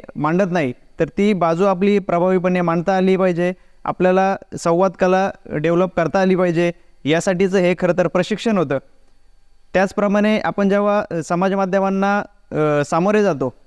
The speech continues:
तेव्हा देखील आपल्याला कोणकोणत्या गोष्टींची काळजी घेतली पाहिजे, आपल्याला समाज माध्यमांमध्ये कसं व्यक्त झालं पाहिजे, या लहान लहान गोष्टींचं आपल्याला या प्रबोधिनीमध्ये येऊन आपल्याला प्रशिक्षण भेटलं. तर मी खरं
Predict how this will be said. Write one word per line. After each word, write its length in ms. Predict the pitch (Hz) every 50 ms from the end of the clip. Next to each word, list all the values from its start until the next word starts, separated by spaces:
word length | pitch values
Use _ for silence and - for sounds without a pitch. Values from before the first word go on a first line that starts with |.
| - - - - - - - - -
तेव्हा 220 | 165 175 185 202
देखील 280 | 196 196 190 - 226 214
आपल्याला 360 | 208 190 208 202 202 196 196
कोणकोणत्या 460 | 190 - 185 175 165 190 190 180 196
गोष्टींची 360 | 180 185 180 - 185 165 175 185
काळजी 300 | - 175 170 165 185 196
घेतली 260 | 190 190 170 185 196
पाहिजे, 380 | 175 190 185 160 180 180 185 185 - - - - - -
आपल्याला 460 | - - - 175 185 190 190 196 196
समाज 300 | - 190 170 175 180 180
माध्यमांमध्ये 680 | 185 180 180 165 180 180 180 185 185 185 185 175 190 180
कसं 240 | - 190 - 196
व्यक्त 280 | 175 160 180 175 - 233
झालं 220 | 208 202 190 185
पाहिजे, 320 | 185 180 175 165 147 143 135 - - - - - - - -
या 300 | - 175 190 202 208 196 - -
लहान 300 | - 170 165 175 190 208
लहान 320 | 208 202 196 202 208 202 - - 170
गोष्टींचं 520 | 165 185 180 - 226 220 208 190 196 160 135 - - - -
आपल्याला 340 | - - 165 175 185 190 196
या 120 | 190 190
प्रबोधिनीमध्ये 640 | 180 190 185 180 185 185 180 185 185 185 185 180 185
येऊन 160 | 185 196 196 196 - - - -
आपल्याला 320 | - 135 165 175 180 185
प्रशिक्षण 520 | 175 - 180 175 - 226 185 - 233 226 220
भेटलं. 280 | 196 165 151 156 135 127 - - - - - -
तर 100 | 175 165
मी 340 | 175 185 202 214 220 214 - -
खरं 160 | - 190 190